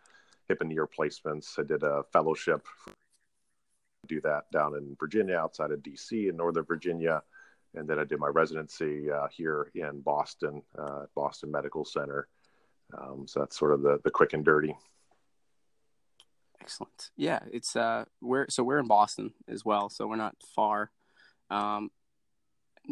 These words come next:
Speaker 2: I'm guessing you must see a lot of people then. This is a busy, for those that aren't from this part of the country, like, North Shore area is a very busy, fast-moving area.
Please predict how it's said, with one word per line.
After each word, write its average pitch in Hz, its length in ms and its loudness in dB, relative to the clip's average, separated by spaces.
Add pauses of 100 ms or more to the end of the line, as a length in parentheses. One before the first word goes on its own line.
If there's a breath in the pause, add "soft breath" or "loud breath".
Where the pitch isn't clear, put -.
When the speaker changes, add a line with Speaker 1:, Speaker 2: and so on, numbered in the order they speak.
(160)
Speaker 2:
I'm 123 120 -2
guessing 196 300 0
you 113 100 0
must 233 220 0
see - 80 0
a 110 80 2
lot 120 220 4
of 107 100 -6
people 113 380 0
then. 101 200 -4
This 131 200 -6
is 208 80 -4
a 139 40 2
busy, 117 680 2 (480)
for 131 100 2
those 151 280 4
that 147 100 2
aren't 127 220 2
from 123 240 4
this 113 160 2
part 120 240 4
of 110 40 -4
the 87 100 -4
country, 117 460 -2
like, - 200 -4
North 135 240 2
Shore 175 200 4
area 110 240 2
is 90 120 -12
a 101 40 -14
very 113 280 -12 (120)
busy, 113 540 0 (140)
fast-moving 110 640 0
area. - 460 -4